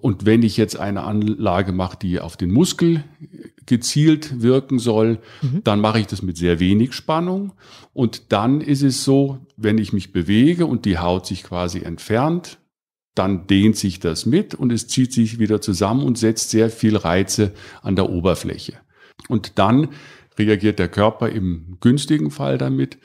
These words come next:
Speaker 1: dass er die Signale schickt, um dieses Gebiet zu entspannen oder ums mehr zu versorgen. Und das ist dann eben die Wirkung, die entsteht.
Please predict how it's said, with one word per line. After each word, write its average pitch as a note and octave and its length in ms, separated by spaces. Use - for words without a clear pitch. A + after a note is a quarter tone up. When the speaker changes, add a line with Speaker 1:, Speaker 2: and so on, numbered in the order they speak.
Speaker 1:
dass G#2 360
er G2 520
die F#2 640
Signale A2+ 800
schickt, - 440
um B2 160
dieses C3+ 360
Gebiet A#2+ 420
zu - 240
entspannen C#3+ 760
oder F#2+ 340
ums F2+ 240
mehr F#2+ 600
zu - 200
versorgen. A#2 760
Und G2+ 200
das A2+ 220
ist B2 200
dann G#2 180
eben G2+ 540
die F2+ 180
Wirkung, G2 400
die F#2 140
entsteht. G2+ 600